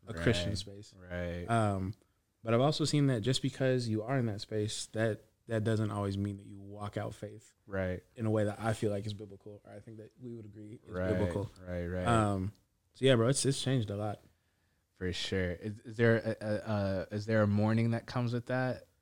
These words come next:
Speaker 2: Is there, are
Speaker 1: Um,
Speaker 2: you grieving that at all? Is there, are you, how are you processing?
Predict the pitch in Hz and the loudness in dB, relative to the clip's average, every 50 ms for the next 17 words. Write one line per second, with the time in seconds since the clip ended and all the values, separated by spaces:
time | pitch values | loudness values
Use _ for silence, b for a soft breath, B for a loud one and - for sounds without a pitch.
0 | _ _ _ _ _ - 98 95 104 101 101 98 95 95 95 95 - b b b | _ _ _ _ _ -20 -14 -6 -2 0 2 2 2 0 0 -2 -6 b b b
1 | b - 90 90 - 107 107 107 107 110 110 110 107 107 101 98 - - - 113 | b -6 -2 2 2 4 4 4 4 4 4 4 4 2 2 -2 -4 -2 2 4
2 | 117 123 123 127 127 127 127 131 127 127 127 127 127 127 123 127 127 127 131 131 | 4 4 6 4 4 2 2 2 2 2 2 2 2 2 2 2 2 2 0 -2
3 | 131 - 82 95 95 95 101 98 98 95 95 98 95 92 - 92 95 98 98 98 | -2 -4 -6 -8 -8 -6 -2 0 0 2 2 0 -2 -2 -2 -2 -2 -2 -2 -2
4 | 85 92 107 104 101 101 98 95 95 92 92 92 90 92 - _ _ _ _ - | -2 -2 0 0 0 0 -2 -2 -4 -6 -10 -12 -18 -20 -20 _ _ _ _ -4
5 | - 95 95 - - 87 87 - - 87 82 80 90 | -2 -2 -2 -2 -4 -8 -8 -8 -10 -10 -12 -12 -16